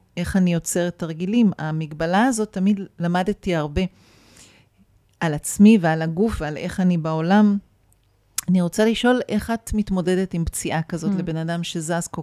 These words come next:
Speaker 1: כך הרבה? מה את לומדת ממנה עכשיו? כמובן שזה לצד זה שעושים טיפולים,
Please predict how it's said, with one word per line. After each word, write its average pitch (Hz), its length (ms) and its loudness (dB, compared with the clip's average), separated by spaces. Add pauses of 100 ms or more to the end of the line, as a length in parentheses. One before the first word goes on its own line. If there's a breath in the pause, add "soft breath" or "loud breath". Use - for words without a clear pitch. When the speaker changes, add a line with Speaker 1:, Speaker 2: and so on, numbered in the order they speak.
Speaker 1:
כך 160 220 -8
הרבה? 165 200 -6
מה 180 160 -2
את 208 140 -8
לומדת 185 500 -2
ממנה 165 440 -4
עכשיו? 170 280 -8 (300 loud breath)
כמובן 214 400 8
שזה 254 220 2
לצד 214 380 2
זה 202 140 -4
שעושים 180 500 -4
טיפולים, 240 760 -2